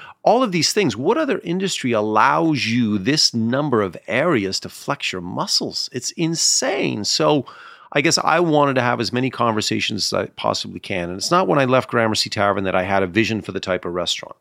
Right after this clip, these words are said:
I had a vision for how I wanted the restaurant to feel. And from Gramercy Tavern, I took away the fact that, well, if you took the tavern and the main dining room, they had a date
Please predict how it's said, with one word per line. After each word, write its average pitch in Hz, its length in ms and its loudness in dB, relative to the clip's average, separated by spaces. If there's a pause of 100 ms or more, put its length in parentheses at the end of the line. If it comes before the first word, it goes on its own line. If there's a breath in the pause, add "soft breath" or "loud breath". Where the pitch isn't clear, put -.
(500)
I 113 100 0
had 131 120 2
a 120 60 0
vision 165 420 2
for 120 380 2
how 127 340 0
I 117 200 4
wanted 107 360 -2
the 98 80 -4
restaurant 95 460 -4 (220)
to 107 100 -10 (340)
feel. 196 440 0 (760)
And 135 440 2 (300)
from 135 160 -2
Gramercy 123 400 2
Tavern, 107 340 2
I 110 60 2
took 107 260 -6
away 92 540 0 (640)
the 92 80 -8
fact 92 380 0
that, 87 260 -4
well, 101 160 -4
if 98 100 -6
you 104 60 -8
took 170 160 -2
the - 80 -4
tavern 107 540 0 (480)
and 95 100 -6
the 90 60 -4
main 113 260 -2
dining 143 320 2
room, 80 300 -8 (880)
they 95 120 0
had 110 140 2
a 110 40 0
date 139 360 2